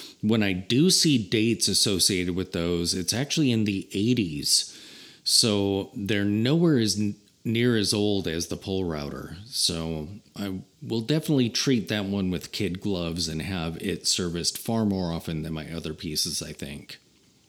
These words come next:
But I think that servicing could be up to six weeks, so, uh, it's gonna be a long wait. But, uh, it's gonna be awesome when it does get back because, uh, that watch was so much fun to wear.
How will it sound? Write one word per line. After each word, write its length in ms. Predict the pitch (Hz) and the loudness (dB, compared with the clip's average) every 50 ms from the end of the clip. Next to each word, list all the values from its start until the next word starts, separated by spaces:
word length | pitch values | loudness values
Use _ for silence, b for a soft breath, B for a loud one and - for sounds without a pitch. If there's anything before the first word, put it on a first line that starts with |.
| _ _ _ _ _ _ b b b b b b b b b | _ _ _ _ _ _ b b b b b b b b b
But 120 | - 113 104 | -2 0 0
I 80 | 98 | 0
think 300 | 98 - 175 185 180 170 | 0 2 2 2 2 2
that 200 | 156 151 143 147 | 2 2 2 2
servicing 640 | - - - 135 131 123 127 - - - 127 123 113 | 2 4 4 4 4 4 4 4 4 4 4 4 2
could 140 | - 113 | 0 2
be 120 | 104 117 110 | 2 4 2
up 120 | 107 - | 2 2
to 100 | - 127 | 2 2
six 380 | - - - 120 104 - - - | 4 4 4 4 2 0 -2 0
weeks, 480 | 95 107 113 117 117 110 - - - | 2 2 4 4 2 2 2 4 4
so, 640 | - - - 101 92 95 95 95 90 90 90 87 87 B B B B B - | 6 6 6 4 2 0 0 0 0 0 0 -2 -4 B B B B B -10
uh, 420 | 123 117 110 113 110 107 107 101 90 | -8 -6 -4 -4 -4 -4 -4 -4 -6
it's 200 | - - - - | -6 -6 -4 -2
gonna 180 | - 101 92 90 | 0 0 0 0
be 160 | 95 95 92 | 0 -2 -2
a 40 | 85 | 0
long 640 | 85 92 98 98 98 98 95 98 98 98 90 87 | 0 0 0 0 0 0 0 0 0 0 0 0
wait. 540 | 92 95 95 95 87 82 80 - - - - B B B B B B B B B B B B B - | 0 0 -2 -2 -2 -4 -4 -6 -10 -12 -14 B B B B B B B B B B B B B -4
But, 440 | 95 92 90 90 90 87 87 82 - - - - 107 110 | -2 0 0 0 0 0 -2 -4 -8 -12 -14 -12 -10 -8
uh, 200 | 113 110 107 104 104 | -6 -4 -4 -4 -2
it's 160 | 98 - - | -2 -2 0
gonna 140 | - 104 98 | 0 2 2
be 120 | - 202 | 4 4
awesome 280 | 202 208 101 - 101 98 | 4 4 2 2 2 2
when 100 | 95 90 | 2 2
it 100 | 90 85 | 0 0
does 220 | 92 92 90 - | 0 -2 -2 -2
get 200 | - 90 82 - | -2 -4 -4 -2
back 340 | 90 87 82 78 76 - - | -2 -2 -2 -2 -4 -6 -6
because, 800 | 90 82 - 95 92 90 85 85 85 85 85 - - - - - - | -6 -6 -4 -4 -2 -2 -2 -2 0 0 0 0 0 0 -2 -8 -12
uh, 380 | - 101 101 98 95 90 87 87 90 - | -10 -8 -8 -8 -6 -8 -8 -10 -8 -6
that 220 | 101 98 101 101 | -4 -2 -2 -2
watch 480 | 101 104 104 101 98 101 98 - - - | -2 -2 -2 0 0 0 -2 -4 -4 -4
was 400 | 90 85 80 80 - - - - - - | -4 -4 -2 -2 -4 -6 -6 -10 -10 -4
so 460 | - - - - - - - 107 107 | 0 2 2 4 4 4 4 4 4
much 240 | 107 104 98 92 - | 4 2 2 0 -2
fun 220 | - 104 95 95 | -2 0 0 2
to 60 | 90 87 | 2 2
wear. 460 | 85 87 87 87 87 87 87 90 | 2 0 0 0 0 0 -2 -2